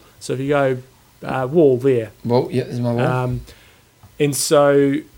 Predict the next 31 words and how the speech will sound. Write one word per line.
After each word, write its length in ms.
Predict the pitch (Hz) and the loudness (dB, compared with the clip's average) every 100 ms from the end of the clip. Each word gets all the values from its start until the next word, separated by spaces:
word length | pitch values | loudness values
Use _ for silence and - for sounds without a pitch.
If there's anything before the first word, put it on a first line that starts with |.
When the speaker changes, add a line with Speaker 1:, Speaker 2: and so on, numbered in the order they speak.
| - 151 | -18 -8
Speaker 1:
we, 140 | 165 | -6
you 120 | 170 | -2
know, 120 | 175 | 0
if, 540 | 151 - - 135 175 160 | 0 -2 -12 -14 -10 -6
if, 0 | |
if 380 | 160 160 160 156 | -4 -4 -6 -2
the 100 | 180 | 2
guys 220 | 190 185 | 4 4
on 80 | 156 | 2
Facebook, 400 | - 139 147 139 | 2 0 -2 -6
you 60 | 135 | -4
know 180 | 139 135 | 0 0
you've 200 | 131 123 | 0 -2
got 300 | 135 135 - 156 | -2 -2 -12 -6
your 140 | 131 | -4
wall 360 | 120 120 123 120 | -2 0 0 -2
and 100 | 117 | -8
you 40 | |
can 100 | 117 | -8
Speaker 2:
Yep. 100 | 117 | -2
Speaker 1:
see 120 | 131 135 | 0 0
what's 200 | 135 - | -4 -6
going 260 | 135 127 127 | -4 -2 -4
on 100 | 123 | -4
with 100 | 120 | -4
all 120 | 123 | -4
your 80 | 117 | -6
friends. 240 | - 117 | -8 -6
Speaker 2:
It's 120 | 127 123 | -4 0
a 40 | |
feed 140 | 185 | 0